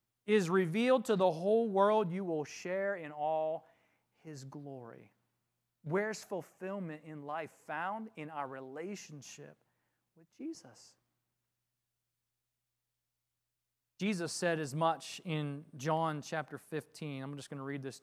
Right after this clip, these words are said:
to you quickly. Just listen. Jesus said, "I am the vine, and you're the branches. Those who remain in me and I in them will produce much fruit.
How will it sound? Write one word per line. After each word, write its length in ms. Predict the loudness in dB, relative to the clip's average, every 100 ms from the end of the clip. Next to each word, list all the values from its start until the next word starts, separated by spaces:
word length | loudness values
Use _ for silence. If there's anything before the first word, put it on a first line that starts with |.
| -10
to 80 | -10
you 100 | -8
quickly. 360 | -8 -10 -8
Just 200 | -12 -6
listen. 320 | -8 -8 -14 -18 _ _ _ _ _ -4
Jesus 300 | 0 0 0
said, 220 | 0 0
"I 240 | 2 2 2
am 160 | 0
the 80 | -4
vine, 640 | -2 0 2 2 0 -4 -10 _ _ _ _ _ _ _ _
and 140 | -6 0
you're 180 | 2 2
the 80 |
branches. 800 | 2 0 -2 -8 -16 -18 -18 -20 0
Those 340 | 6 8 6
who 100 | 4
remain 440 | 6 6 6 4 4
in 180 | 4 4
me 200 | 2 2
and 100 | 4
I 220 | 4 4
in 160 | 2
them 300 | 2 2 2
will 140 | 0 0
produce 460 | 0 0 0 0
much 300 | -2 -4 -4 -4
fruit. 340 | 0 0